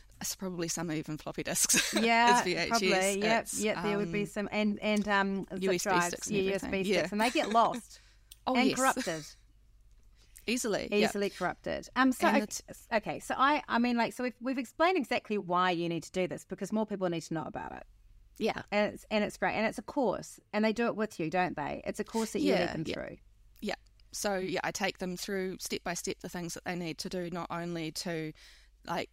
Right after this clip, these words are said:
Speaker 1: take care of their digital photographs and to keep them safe, um, but also to,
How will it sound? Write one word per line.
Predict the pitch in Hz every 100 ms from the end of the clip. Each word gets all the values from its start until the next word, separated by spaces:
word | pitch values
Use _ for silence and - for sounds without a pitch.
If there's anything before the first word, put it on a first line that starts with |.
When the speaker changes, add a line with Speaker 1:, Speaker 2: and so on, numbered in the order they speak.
| -
Speaker 1:
take | - 196 -
care | 214 135
of | 180 -
their | 165
digital | 156 - 156
photographs | - 165 170 - 147 - -
and | 160 165
to | - 160 143 143 - -
keep | - -
them | 139
safe, | 151 190 165 160 - - -
um, | 170 165 165 170
but | -
also | 190 202 190 175
to, | 170 - 185 165 165